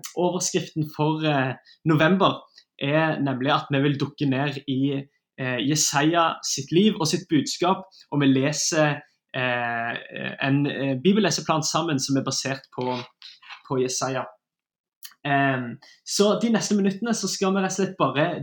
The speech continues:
dukke ned i det, eh, snakke litt sammen, meg og Jason. Eh, vi har begge, eh, prekt et budskap rundt Jesaja seks. Mitt budskap, det finner du på Sentrumskirken sin podcast. Eh, Jason sitt,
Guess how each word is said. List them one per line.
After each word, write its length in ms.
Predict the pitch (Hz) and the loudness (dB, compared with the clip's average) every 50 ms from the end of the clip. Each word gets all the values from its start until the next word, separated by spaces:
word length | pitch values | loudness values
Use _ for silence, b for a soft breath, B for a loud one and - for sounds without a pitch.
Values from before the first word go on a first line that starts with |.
| - | -2
dukke 260 | - 196 202 - 208 180 | -2 -2 0 0 0 2
ned 200 | 156 156 175 202 | 2 2 0 0
i 60 | 226 214 | 0 0
det, 80 | 151 - B B B B B - 127 | -2 -4 B B B B B -6 -4
eh, 120 | 131 120 | -2 -2
snakke 380 | 123 - - 190 175 - - 196 | -2 -2 -2 -2 -2 -2 0 0
litt 140 | 190 185 - | 0 0 0
sammen, 300 | 208 185 190 196 190 165 | 0 0 0 2 2 2
meg 140 | 165 180 180 | 2 2 2
og 100 | 170 151 | 0 0
Jason. 460 | 175 170 175 175 - - 190 190 180 185 B B B B B - | 0 0 0 0 0 0 0 0 -2 -4 B B B B B -4
Eh, 220 | 139 135 135 131 123 135 | -2 -2 0 0 0 0
vi 60 | 151 | 0
har 280 | 156 156 180 180 185 185 | 0 0 2 0 0 0
begge, 560 | 196 170 147 139 - - 151 156 175 180 160 147 - - | 0 -2 -2 -2 -2 0 0 2 2 0 -2 -4 -8 -6
eh, 140 | - 147 139 135 - | -4 -4 -4 -4 -4
prekt 340 | - 175 175 190 190 - 196 | -4 -2 -2 -2 -4 -6 -10
et 120 | 165 - | -6 -2
budskap 440 | 151 143 - - - - 160 170 160 | -2 -2 -2 -2 -4 -4 -4 -4 -4
rundt 280 | 143 135 170 185 185 - | -2 -2 -2 -2 -2 -2
Jesaja 400 | 156 147 - - 170 165 156 156 | -4 -2 0 0 0 0 0 0
seks. 480 | - - 202 196 202 - - - - b b b b b | 0 0 -2 -2 -2 -4 -6 -8 -8 b b b b b
Mitt 200 | 156 180 175 - | -2 0 0 2
budskap, 400 | 175 156 151 - - 170 165 - | 0 0 0 0 -2 -4 -2 -2
det 120 | 156 151 - | -4 -2 -2
finner 180 | 156 151 151 | 0 0 2
du 80 | 156 151 | 0 0
på 280 | 151 - 147 139 139 139 | 0 -2 0 0 0 0
Sentrumskirken 520 | 139 - 156 156 160 151 165 156 156 147 | -2 -4 -4 -4 -4 -6 -6 -6 -6 -4
sin 200 | 151 156 143 135 | -4 -4 -4 -4
podcast. 460 | - 180 180 175 - 190 180 180 - - - b b b b b b - | -2 -4 -4 0 0 0 0 0 -2 -8 -14 b b b b b b -4
Eh, 260 | 139 131 127 123 123 - - | 0 0 2 0 0 0 0
Jason 300 | 165 165 156 - 185 156 | 0 0 0 0 -2 -2
sitt, 260 | - 175 160 156 - | -2 -2 -4 -4 -6